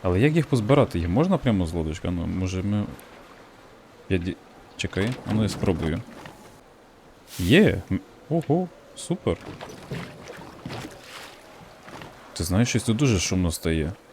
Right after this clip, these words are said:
Я цю теж хочу дістати. Ну це як, знаю, як з прилавка якусь сосисочку дістати, цікаво. Оп, єй, чекай. Блядь! Це що за дитсадок якийсь, нах?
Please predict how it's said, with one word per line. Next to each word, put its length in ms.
Я 100
цю 220
теж 340
хочу 220
дістати. 420
Ну 100
це 160
як, 120
знаю, 340
як 220
з 60
прилавка 500
якусь 260
сосисочку 580
дістати, 480
цікаво. 420
Оп, 120
єй, 440
чекай. 400
Блядь! 600
Це 140
що 140
за 120
дитсадок 480
якийсь, 300
нах? 160